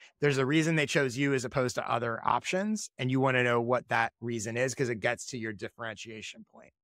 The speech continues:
Then the third and fourth questions are actually sub-questions of another question. So what you wanna do is you wanna ask them, on a scale of one to ten,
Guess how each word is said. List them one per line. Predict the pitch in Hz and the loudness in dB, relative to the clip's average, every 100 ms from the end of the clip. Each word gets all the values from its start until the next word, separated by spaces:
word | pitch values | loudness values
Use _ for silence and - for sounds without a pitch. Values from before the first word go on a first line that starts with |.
| _ | _
Then | 151 170 165 156 - | 4 6 6 4 0
the | 156 160 | 0 2
third | 226 233 254 | 6 6 8
and | 208 | 4
fourth | - 175 185 - | 4 4 4 4
questions | - 139 127 151 139 135 | 4 4 4 0 0 0
are | 131 | 4
actually | 139 - 147 135 | 4 2 0 -2
sub-questions | - 151 135 - 139 - - 147 120 110 | 2 4 4 4 2 2 0 -2 -2 -2
of | 117 | -2
another | 117 117 113 | -2 -2 -4
question. | 110 104 - 113 | -6 -10 -10 -12
So | 110 135 131 120 _ - _ | -2 0 2 -2 _ -20 _
what | 170 214 | 6 8
you | 240 | 8
wanna | 240 208 | 8 6
do | 147 160 143 | 6 6 6
is | 127 | 2
you | 139 | 2
wanna | 165 202 202 | 2 2 2
ask | 151 151 - | 2 2 0
them, | 143 131 131 | -4 -4 -4
on | 127 | -4
a | |
scale | 120 - 156 165 185 | -4 0 4 6 4
of | 147 | 4
one | 143 143 | 4 4
to | 131 | 2
ten, | - - 123 120 110 | -2 0 2 0 -4